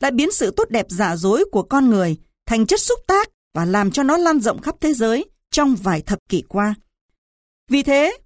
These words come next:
mà mới có phán quyết, khiến cho ai cũng phải nghi ngờ kiểu như O J Simpson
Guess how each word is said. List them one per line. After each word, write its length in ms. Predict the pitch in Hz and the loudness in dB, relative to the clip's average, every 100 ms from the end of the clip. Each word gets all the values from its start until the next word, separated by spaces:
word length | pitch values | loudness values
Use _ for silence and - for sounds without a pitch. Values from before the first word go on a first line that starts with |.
| _ | _
mà 240 | 190 190 175 | -4 -2 0
mới 220 | 190 247 | 0 0
có 220 | 226 226 | 0 -2
phán 180 | - 311 | 0 0
quyết, 220 | 392 466 - _ _ - | 2 0 -2 _ _ -6
khiến 240 | 208 220 403 | -2 -2 -2
cho 140 | 240 226 | -2 -2
ai 200 | - 311 | 0 0
cũng 120 | 285 | 0
phải 180 | - - | -2 0
nghi 140 | 220 285 | 2 4
ngờ 360 | 226 208 165 165 _ _ - | 4 2 -2 -6 _ _ -4
kiểu 240 | 226 147 | -2 0
như 140 | 202 247 | 0 0
O 240 | - 262 | 2 0
J 300 | - 269 262 | 2 0 0
Simpson 520 | - 262 240 - 220 | 2 2 2 0 -2